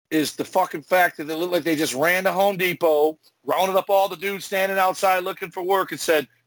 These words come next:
"Grab as many plywood fucking planks as you can. We gotta cover the whole fucking football field." And Bobby Eaton took some <laughs> fucking bumps on them damn boards, and they moved and flopped around.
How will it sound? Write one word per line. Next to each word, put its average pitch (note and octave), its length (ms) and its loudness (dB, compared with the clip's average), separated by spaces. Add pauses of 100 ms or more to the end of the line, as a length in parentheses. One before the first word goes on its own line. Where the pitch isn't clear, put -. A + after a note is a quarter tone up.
"Grab G#3+ 280 2
as A#3 140 -6
many A#3+ 240 -2
plywood A3+ 580 0
fucking G#3+ 400 -2
planks A3 380 -2
as E3 80 -10
you F#3 80 -8
can. F#3+ 460 0 (200)
We E3+ 120 -2
gotta G3 160 2
cover G3 280 2
the F3+ 60 -4
whole F3+ 180 -2
fucking D#3+ 320 -2
football B2 360 -4
field." F#2+ 320 -14 (280)
And D3+ 160 0
Bobby G3+ 320 2
Eaton G3 280 -6
took F#3 180 -6
some D3+ 180 -8
<laughs> - 160 -14
fucking - 360 -4
bumps B3 480 -2 (240)
on E3 180 -2
them G3 220 -4
damn A3+ 280 0
boards, F#3+ 640 0
and F3+ 120 -6
they F3 140 0
moved B3 460 2
and G#3 120 0
flopped A3+ 400 -2
around. A#3+ 500 0